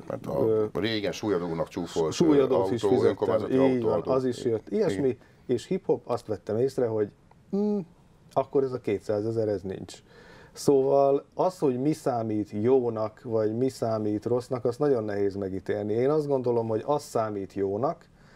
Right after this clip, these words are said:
Speaker 2: vagy az számítana jó fizetésnek, ö, Magyarországon, teljesen mindegy, hogy melyik régióról beszélünk, de beszélünk akkor a miénkről, amikor ezeket a kis kötelező salangjaidat így letudod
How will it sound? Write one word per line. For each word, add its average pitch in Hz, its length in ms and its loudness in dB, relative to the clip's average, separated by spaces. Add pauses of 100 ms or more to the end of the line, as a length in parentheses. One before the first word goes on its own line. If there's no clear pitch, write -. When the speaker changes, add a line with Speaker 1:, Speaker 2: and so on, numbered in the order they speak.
(180)
Speaker 2:
vagy 107 160 0
az 117 120 0
számítana 107 560 -4
jó 104 160 2
fizetésnek, 101 840 -4 (240)
ö, 110 160 0
Magyarországon, 117 760 -2
teljesen 107 340 -2
mindegy, 104 240 -4
hogy 107 140 -2
melyik 104 360 -2 (500)
régióról 101 560 0
beszélünk, 135 460 0
de 120 80 0
beszélünk 107 380 -2
akkor 104 280 -6
a 101 160 -2
miénkről, 135 600 0 (640)
amikor 127 680 0
ezeket 131 400 0
a 120 80 0
kis 120 200 -4
kötelező 113 560 2
salangjaidat 104 840 0
így 95 160 -8
letudod 120 600 0